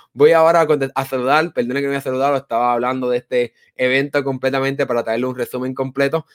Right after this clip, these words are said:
Eh, saludo a Edison, obviamente, Karina, gracias por estar aquí. N V Lucas, creo que es tu nombre, y obviamente, pues, a Oscar, hay que saludar a Oscar. Oscar es uno de los miembros de este canal.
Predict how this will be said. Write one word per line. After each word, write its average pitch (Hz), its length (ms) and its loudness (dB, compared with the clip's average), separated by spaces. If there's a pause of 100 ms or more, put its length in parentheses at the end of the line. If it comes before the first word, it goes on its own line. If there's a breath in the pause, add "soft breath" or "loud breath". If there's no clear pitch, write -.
(140)
Eh, 117 240 2
saludo 113 380 0
a 104 160 2
Edison, 131 280 0
obviamente, 127 520 0
Karina, 139 420 0
gracias 127 300 -6
por 127 160 -2
estar 123 200 -2
aquí. 131 360 -2 (260 soft breath)
N 170 540 2
V 175 460 0
Lucas, 202 500 2
creo 165 160 2
que 185 80 -2
es - 80 -10
tu 180 80 -2
nombre, 214 400 2 (240 soft breath)
y 180 220 -4
obviamente, 143 480 2
pues, 139 120 2
a 123 60 2
Oscar, 135 460 0
hay 113 80 0
que 120 100 -2
saludar 117 280 0
a 117 40 0
Oscar. 135 320 -2
Oscar 120 460 -6
es 113 60 -6
uno 123 220 -6
de 120 60 -4
los 110 120 -4
miembros 123 400 -4
de 123 60 -4
este 120 180 -6
canal. 131 320 -4